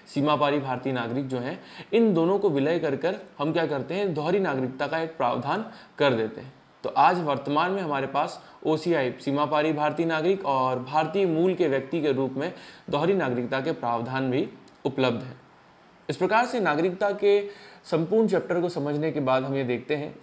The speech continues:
कि हमारी एग्जाम में यहाँ से किस प्रकार के प्रश्न आते हैं। तो यहाँ पर एक तिथि वाला प्रश्न आता है कि पाकिस्तान को प्रव्रजन करने वाले व्यक्तियों की वो तारीख कौन सी है। तो आप वीडियो में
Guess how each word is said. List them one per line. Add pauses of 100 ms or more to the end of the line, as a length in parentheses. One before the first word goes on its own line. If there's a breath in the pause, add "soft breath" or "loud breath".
(100)
कि
हमारी
एग्जाम
में
यहाँ
से
किस
प्रकार
के
प्रश्न (380 loud breath)
आते
हैं। (1120)
तो
यहाँ
पर (300 loud breath)
एक
तिथि
वाला
प्रश्न
आता
है
कि
पाकिस्तान
को
प्रव्रजन
करने
वाले
व्यक्तियों
की
वो
तारीख (140)
कौन
सी
है। (220)
तो
आप
वीडियो
में